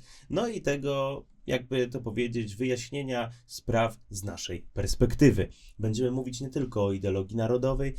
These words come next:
nie tylko liberalizmie, o którym dzisiaj, e, zacznę serię ogólnym wstępem, no ale także o innych zagadnieniach, ale o tym wkrótce. Ludwik już zapoczątkował tę serię,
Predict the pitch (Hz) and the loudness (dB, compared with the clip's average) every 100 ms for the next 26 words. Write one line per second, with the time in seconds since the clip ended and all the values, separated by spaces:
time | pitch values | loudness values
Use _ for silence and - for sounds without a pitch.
0 | - - 156 170 160 - 110 110 143 180 | -12 -2 0 4 2 4 2 6 4 4
1 | 170 113 98 107 127 - 107 104 107 107 | 2 2 4 4 2 0 0 0 0 -2
2 | 104 104 107 95 95 - 104 101 98 107 | -2 0 2 2 0 -4 -4 -2 0 0
3 | - 104 95 127 110 101 - _ _ 135 | -2 -6 -2 0 2 0 -2 _ _ 2
4 | 131 151 135 107 95 98 - - - 160 | 6 8 8 6 0 -4 -10 -6 0 0
5 | 156 156 143 143 - - - _ - 220 | 2 2 0 -2 -10 -20 -20 _ -6 -2
6 | 254 147 107 104 127 127 117 120 101 98 | -2 -2 -4 0 2 2 2 0 0 0
7 | 98 98 113 113 104 104 - - 208 127 | -2 -2 -2 -2 -4 -8 -10 -2 0 2
8 | 127 101 95 - - 123 113 117 - 98 | 2 -2 -4 -10 -4 2 4 2 -8 -2
9 | 123 113 113 123 104 113 117 127 131 - | -2 -2 -2 -2 0 -2 0 -2 -2 -4
10 | 147 135 127 127 143 143 143 | -4 -4 -4 -4 -2 -2 -4